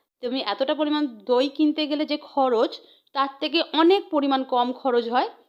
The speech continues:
এই দই বানাতে। তো অবশ্যই বাড়িতে একবার দইটা বানাও, আর ভিডিওটা ভালো লাগলে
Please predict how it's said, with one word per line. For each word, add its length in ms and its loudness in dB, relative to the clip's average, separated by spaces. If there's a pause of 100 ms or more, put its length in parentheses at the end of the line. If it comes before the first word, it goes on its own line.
(140)
এই 140 -2
দই 220 0
বানাতে। 440 -2 (680)
তো 100 -4
অবশ্যই 440 0
বাড়িতে 280 0
একবার 220 0
দইটা 260 0
বানাও, 320 4 (460)
আর 340 -2
ভিডিওটা 380 -4
ভালো 200 0
লাগলে 400 2